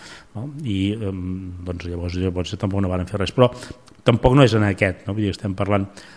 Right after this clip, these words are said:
em, nosaltres no podem tenir una vigilància de tots els racons de, de, de la nostra,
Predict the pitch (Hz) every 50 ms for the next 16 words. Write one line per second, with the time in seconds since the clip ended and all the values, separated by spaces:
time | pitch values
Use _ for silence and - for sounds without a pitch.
0 | - - - 117 107 110 104 101 104 110 107 107 104 87 113 123 110 120 110 101
1 | 92 104 98 98 98 92 95 92 98 90 98 95 - - 107 98 92 101 92 -
2 | 104 87 - 87 - 101 90 87 85 90 92 92 87 85 87 87 87 87 95 98
3 | 98 95 87 92 90 92 90 - - 104 95 90